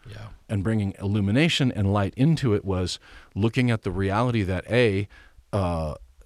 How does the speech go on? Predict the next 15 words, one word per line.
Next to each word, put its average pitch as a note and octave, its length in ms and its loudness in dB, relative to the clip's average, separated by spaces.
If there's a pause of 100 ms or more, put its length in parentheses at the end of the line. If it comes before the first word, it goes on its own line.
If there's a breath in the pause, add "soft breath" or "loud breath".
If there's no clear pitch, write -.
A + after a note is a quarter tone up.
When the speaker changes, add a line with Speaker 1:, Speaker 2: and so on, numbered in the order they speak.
(140)
Speaker 2:
this F2+ 460 -6
is F2 120 -4
not F#2+ 200 -2
a G#2+ 40 -2
good G2+ 200 -4
path E2 240 -4
forward D#2 400 -8
as, D#2 220 -10
as E2+ 160 -12
far E2 160 -8
as E2 60 -10
I'm F#2+ 180 -4
concerned, E2 360 -8
and E2 100 -6
especially D2 640 -6